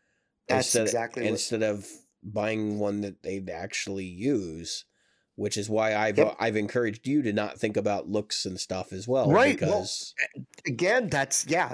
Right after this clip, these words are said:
Speaker 1: a-, and I have to, I fight that, I have that feeling. I can't, I can't
Speaker 2: I
Speaker 1: not have
Speaker 2: understand,
Speaker 1: the
Speaker 2: I,
Speaker 1: feeling.
Speaker 2: I understand, but
Speaker 1: Right.
Speaker 2: sometimes you've gotta accept that the good-looking guitar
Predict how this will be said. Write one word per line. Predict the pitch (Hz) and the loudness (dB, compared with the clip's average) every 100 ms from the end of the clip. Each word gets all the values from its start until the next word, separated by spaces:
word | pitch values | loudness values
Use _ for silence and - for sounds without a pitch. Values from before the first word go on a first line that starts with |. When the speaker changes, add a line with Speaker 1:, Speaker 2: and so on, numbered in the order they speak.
| - | -2
Speaker 1:
a-, | 165 185 | -2 0
and | 175 | 0
I | 180 | 2
have | 180 196 196 | 2 0 -2
to, | - | -4
I | 170 190 | -2 0
fight | 180 190 190 185 | 0 2 0 2
that, | 160 156 - _ _ _ _ - | 0 0 -4 _ _ _ _ 2
I | |
have | 226 202 - | 6 6 6
that | 185 - - | 2 0 -2
feeling. | 147 127 139 214 233 _ _ | 0 0 -2 -4 -8 _ _
I | 147 | -6
can't, | - - _ _ _ - | -4 -6 _ _ _ -8
I | |
can't | - 175 156 - - - 104 | -4 -4 -4 -10 -20 -6 2
Speaker 2:
I | 135 | 4
Speaker 1:
not | |
have | 220 | 6
Speaker 2:
understand, | 254 - 196 196 208 | 4 2 4 4 2
Speaker 1:
the | 104 | 0
Speaker 2:
I, | 131 | 0
Speaker 1:
feeling. | 202 | 0
Speaker 2:
I | 95 139 | 0 2
understand, | 175 214 - 123 117 165 - _ _ _ _ _ | 2 0 2 2 4 0 -4 _ _ _ _ _
but | 120 113 | 2 2
Speaker 1:
Right. | - | 0
Speaker 2:
sometimes | 123 185 190 160 139 | 4 6 6 4 0
you've | 127 | 2
gotta | 135 139 127 | 2 4 4
accept | 120 - 196 202 - 117 | 2 2 2 2 -2 -6
that | 110 107 | -2 -2
the | |
good-looking | 104 123 117 170 190 175 | 0 0 2 0 2 0
guitar | 143 147 127 131 127 | 0 2 4 4 0